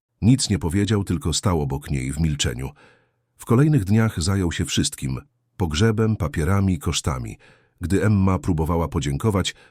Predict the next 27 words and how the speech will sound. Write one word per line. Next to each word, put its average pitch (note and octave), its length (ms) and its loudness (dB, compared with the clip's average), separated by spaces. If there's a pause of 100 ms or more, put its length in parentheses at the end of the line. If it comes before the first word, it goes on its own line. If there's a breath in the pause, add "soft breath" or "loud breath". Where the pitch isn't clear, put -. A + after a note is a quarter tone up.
tylko E2+ 300 -2
odparł: C#2+ 440 -4 (680 loud breath)
"Nauczyłaś A#2 580 4
mnie, G2 320 4
że D#2+ 160 0
ludzie E2+ 240 2
są E2 200 0
ważniejsi D#2+ 600 0
niż C2+ 200 -4
liczby. B1 360 -6 (440)
Teraz A2 380 2
pozwól E2 440 0
mi D2+ 140 0
udowodnić, C#2 640 -2
że C2 160 -6
się C#2 120 -6
nauczyłem". B1 640 -6 (540)
Ból G#2+ 220 4
ich G#2 140 -2
połączył F#2 480 0
w - 80 -6
sposób, F#2+ 520 -2 (320 loud breath)
którego D#2+ 360 0
słowa D#2+ 360 0
nie D#2 120 2
mogły C#2+ 340 0
opisać. - 600 -10